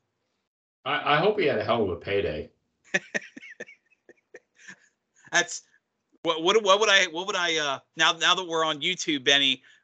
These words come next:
Speaker 2: wh-, how, how much of a bonus would it take for you to do a gobbledygooker episode
Speaker 1: I,
Speaker 2: for me?
Speaker 1: I mean, I'd do anything. I don't care. I mean, I, I have no shame. <laughs>
Speaker 2: Spe-, like, uh, still, still, s-,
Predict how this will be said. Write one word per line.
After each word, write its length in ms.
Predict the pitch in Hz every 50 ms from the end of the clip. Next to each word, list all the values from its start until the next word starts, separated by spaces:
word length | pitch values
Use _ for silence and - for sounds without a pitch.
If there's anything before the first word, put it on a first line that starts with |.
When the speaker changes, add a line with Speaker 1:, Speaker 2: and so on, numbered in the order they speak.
| _ -
Speaker 2:
wh-, 100 | 127 110
how, 160 | - 170 160
how 180 | - 147 175 175
much 200 | 175 170 - 175
of 60 | 160
a 80 | 147
bonus 400 | 135 131 147 156 160 156 147 -
would 100 | - 156
it 80 | 147 -
take 220 | - 160 156 151
for 120 | - - 147
you 180 | 139 143 156
to 100 | 156 147
do 180 | 127 139 135 127
a 40 | 117
gobbledygooker 720 | 135 131 123 120 123 117 120 113 131 127 120 127 123 123
episode 340 | 113 123 110 - 123 113 113
Speaker 1:
I, 40 |
Speaker 2:
for 200 | 107 - 131 120
me? 120 | 113 110 -
Speaker 1:
I 160 | 151 165 170
mean, 120 | 180 185
I'd 180 | 202 220 220 -
do 180 | 135 123 110 110
anything. 360 | 110 107 98 - 98 - 104
I 100 | 113 -
don't 180 | 101 95 -
care. 240 | - - - - - 85
I 40 |
mean, 200 | 92 95 95 95
I, 100 | 98 101 - - - -
I 100 | - 120
have 200 | 117 - - -
no 80 | 82 -
shame. 340 | - - 101 82 82 80 - _ _ _
<laughs> 200 | _ _ - _
Speaker 2:
Spe-, 380 | - - - - 208 214 - _ _ _ _ _ _ _ _ _ _ _ _ _ _ _ _ _ _ _ - - - - _ _
like, 240 | - 127 123 - -
uh, 200 | 131 120 120 113 - _ _ _ _ _ _ _ _ _ _ _ _ _ _ _ _ _
still, 300 | - - 180 170 156 -
still, 280 | - - - 185 180 160
s-, 200 | 147 - - -